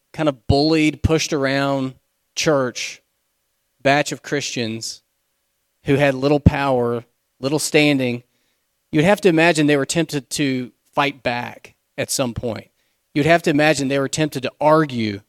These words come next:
with these Jewish people that were persecuting them. You have to imagine they were tempted to go on a social media rant.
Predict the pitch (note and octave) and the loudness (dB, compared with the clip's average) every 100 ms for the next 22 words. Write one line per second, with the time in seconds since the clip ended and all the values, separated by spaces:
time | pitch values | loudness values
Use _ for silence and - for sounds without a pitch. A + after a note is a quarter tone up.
0 | _ _ _ _ _ C#3 C3+ C#3+ B2 C#3 | _ _ _ _ _ -4 -2 -2 -2 0
1 | C#3+ B2+ D3 B2+ B2 A#2+ A#2 C3 B2+ C3 | 0 -2 -6 -4 -4 -4 -4 -4 -4 -6
2 | C3+ A2+ A2 G2+ - _ _ _ _ _ | -6 -4 -6 -10 -14 _ _ _ _ _
3 | _ _ _ _ _ _ _ - E3 G3+ | _ _ _ _ _ _ _ 2 2 4
4 | F3 F3 E3 D#3 D3 C#3+ D#3+ D3+ C#3+ C3+ | 4 4 4 2 0 0 -2 -2 -4 0
5 | C#3+ C#3+ C3 A#2+ D3+ C#3 - C3 C3+ C3 | 2 4 2 0 0 -2 -2 -2 0 2
6 | A#2 A#2+ A#2+ A2+ - | 0 0 0 -4 -10